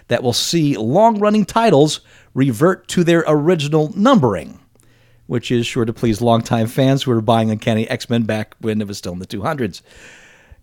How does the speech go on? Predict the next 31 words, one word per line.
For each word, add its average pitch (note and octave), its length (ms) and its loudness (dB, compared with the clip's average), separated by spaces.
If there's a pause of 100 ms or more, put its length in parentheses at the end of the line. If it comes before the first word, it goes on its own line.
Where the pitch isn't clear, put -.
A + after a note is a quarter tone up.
In C3 320 -2
the C3 240 -2
effort A#3 340 2
to G#3+ 140 0
ensure F#3 420 2
new F3 200 2
readers G3+ 400 2
that D3+ 140 0
they C3 120 2
won't B2+ 320 -2
be A2 100 0
lost, G3 640 2 (300)
all B2 220 2
Legacy A#3 400 0
titles D3+ 400 2
will D3+ 80 -4
also C#3 280 -2
feature C#3+ 340 -4
new A#2+ 160 0
storylines F3 640 0
and B2+ 120 0
jumping F#3+ 300 0
on D#3 220 -4
points, B2+ 400 -4 (460)
and A#2 100 0
though C3 120 4
the C3+ 100 0
old A#2 260 -2
numbering E3+ 420 2
will A2 120 0
return, F3 580 0